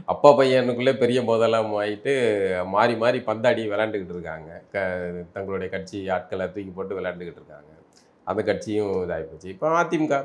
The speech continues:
அ தி மு கவுக்கும் அதே நிலை தான் வரும். இது வந்து பெரிய சாணக்கியத்தனம்லாம் வேணாம். இது புரிஞ்சுக்கிட்டதுக்கு இதான். அ தி மு க ஒழிந்து அந்த இடத்தில் பி ஜே பி வளரணுங்கிறது தான் பி ஜே பியுடைய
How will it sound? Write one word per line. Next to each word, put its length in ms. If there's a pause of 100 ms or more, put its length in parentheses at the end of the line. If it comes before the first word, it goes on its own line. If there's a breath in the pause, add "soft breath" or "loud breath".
(340 soft breath)
அ 140
தி 160
மு 120
கவுக்கும் 540
அதே 260
நிலை 260
தான் 180
வரும். 340 (120)
இது 160
வந்து 280
பெரிய 380 (360)
சாணக்கியத்தனம்லாம் 840
வேணாம். 200
இது 120
புரிஞ்சுக்கிட்டதுக்கு 680
இதான். 280 (420 soft breath)
அ 160
தி 140
மு 100
க 180
ஒழிந்து 480
அந்த 220
இடத்தில் 320
பி 120
ஜே 140
பி 100
வளரணுங்கிறது 560
தான் 120
பி 120
ஜே 120
பியுடைய 320